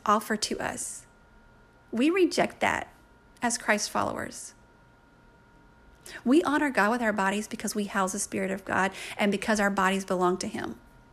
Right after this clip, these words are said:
And no amount of forceful exercise regimen or beautification of ourselves is going to be good enough for, for the holy God to dwell in.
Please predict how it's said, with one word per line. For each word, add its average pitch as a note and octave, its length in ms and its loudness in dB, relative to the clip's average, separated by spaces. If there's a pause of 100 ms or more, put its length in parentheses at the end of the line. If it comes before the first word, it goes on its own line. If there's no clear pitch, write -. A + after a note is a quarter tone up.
(1800)
And G3 220 4
no G3 200 4
amount A#3 460 4 (380)
of G3 100 0
forceful G#3+ 800 0 (320)
exercise G#3 580 0
regimen F#3+ 540 2 (380)
or G3+ 440 2 (680)
beautification A3 840 0
of G#3 160 -2
ourselves G3 540 2
is G#3 160 -2
going G3 280 0
to G3 180 -2
be F#3+ 160 -4
good F#3+ 180 0
enough F#3+ 260 0
for, - 200 -8
for - 240 -4
the G3+ 120 -4
holy F#3+ 260 -4
God - 260 -2
to - 80 -8
dwell G#3 260 -2
in. G#3+ 240 -4